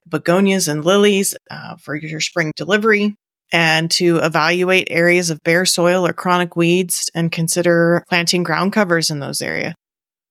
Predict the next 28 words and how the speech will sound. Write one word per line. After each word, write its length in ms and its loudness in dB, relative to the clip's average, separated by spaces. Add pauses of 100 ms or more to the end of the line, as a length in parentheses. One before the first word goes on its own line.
(160)
Ground 220 0
covers 260 -2
can 160 -4
offer 300 0
weed 200 2
suppression 640 0
and 400 2
soil 240 2
protection 520 -4
to 40 -12
prevent 400 -8 (200)
erosion. 680 -4 (100)
Um, 300 -4
it's 180 -4
a 40 -4
good 140 -2
time 220 0
to 120 -6
check 280 0
on 240 2
your 180 0
overwintered 720 0
annuals. 720 2 (300)
So, 300 -2
like, 300 -2
I 180 0
keep 260 -6
my 640 0